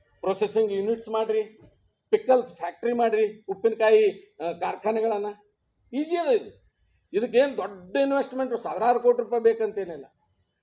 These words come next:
ನಿಂಬೆ ಅಭಿವೃದ್ಧಿ ಮಂಡಳಿಗೆ ಒಂದು ನೂರು ಕೋಟಿ ರೂಪಾಯಿ ಕೊಟ್ಟರೆ ನೀವು ಇದನ್ನು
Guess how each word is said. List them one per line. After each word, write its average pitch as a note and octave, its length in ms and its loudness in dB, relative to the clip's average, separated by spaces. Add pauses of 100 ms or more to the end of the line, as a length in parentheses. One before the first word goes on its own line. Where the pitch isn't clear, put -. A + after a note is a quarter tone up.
(140)
ನಿಂಬೆ G#3+ 320 6
ಅಭಿವೃದ್ಧಿ B3 480 4
ಮಂಡಳಿಗೆ A#3 920 4 (340)
ಒಂದು G#3 240 2
ನೂರು A#3 340 2
ಕೋಟಿ B3+ 260 6
ರೂಪಾಯಿ A#3 280 4
ಕೊಟ್ಟರೆ A3 340 -2
ನೀವು G#3+ 560 -2 (520)
ಇದನ್ನು G#3+ 680 2